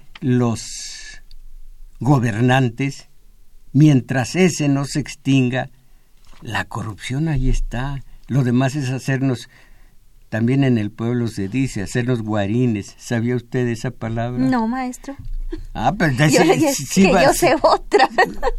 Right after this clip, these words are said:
Speaker 1: Hacernos gua-, ¿qué?
Speaker 2: <laughs> Hacernos pensantes.
Speaker 1: Ah, dejo todo a consideración de ustedes. Ven,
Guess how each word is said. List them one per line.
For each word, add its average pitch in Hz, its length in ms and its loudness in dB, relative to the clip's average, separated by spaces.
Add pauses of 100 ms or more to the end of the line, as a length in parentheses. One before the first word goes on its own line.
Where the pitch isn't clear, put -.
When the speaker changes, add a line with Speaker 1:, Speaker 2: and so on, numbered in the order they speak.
(180)
Speaker 1:
Hacernos 147 520 0
gua-, 135 200 -2 (340)
¿qué? - 260 2
Speaker 2:
<laughs> - 800 -4
Hacernos 240 920 -2 (200)
pensantes. 415 1040 0 (500)
Speaker 1:
Ah, 117 680 -12 (100)
dejo 170 1120 4 (200)
todo 180 640 6
a 123 380 6
consideración 127 1000 2
de 123 100 -2
ustedes. 107 560 6 (680)
Ven, 147 280 2